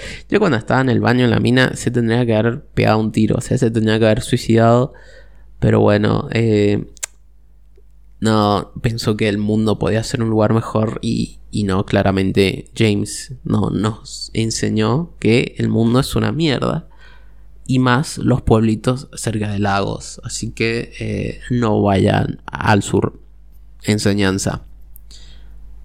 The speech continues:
Pero bueno, eso es un poco de las películas que, que he estado viendo últimamente. O sea, que vi un par de terror y dije, "Bueno, vamos a hablar un peli de terror".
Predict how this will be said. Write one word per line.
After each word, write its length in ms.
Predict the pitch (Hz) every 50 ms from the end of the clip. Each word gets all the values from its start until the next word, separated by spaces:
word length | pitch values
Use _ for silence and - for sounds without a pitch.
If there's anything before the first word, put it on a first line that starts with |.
| - - - - - - - - - - - - - - -
Pero 220 | - 120 117 117 131
bueno, 220 | 156 170 160 143
eso 200 | 135 135 - 156
es 80 | 151 147
un 220 | 143 143 139 135
poco 320 | 131 131 135 151 147 143 135
de 60 | 127
las 520 | 117 113 110 107 - - - - - - - - - - - - - -
películas 480 | 117 110 117 127 131 139 135 127 127
que, 340 | 127 - 123 123 123 120 117
que 220 | - - 113 113 113
he 40 |
estado 380 | 117 - - - 123 123 127 123
viendo 460 | 127 127 131 139 143 139 139 135 131
últimamente. 720 | 127 127 127 127 127 131 127 123 127 131 135 156 156 147 -
O 40 |
sea, 200 | 120 - 139 120
que 100 | 113 120
vi 140 | 113 120 131
un 180 | 151 165 165 156
par 240 | - 165 170 175 180
de 80 | 175
terror 400 | 160 160 160 156 165 190 202 185
y 60 | 156
dije, 180 | 127 - - -
"Bueno, 360 | - 170 180 170 147 113 110
vamos 240 | 123 143 156 160 151
a 20 |
hablar 240 | 147 139 143 156 139
un 140 | 143 143 143
peli 280 | - - 143 151 147 143
de 80 | 151
terror". 600 | 147 147 151 - 147 160 170 175 175 185 - -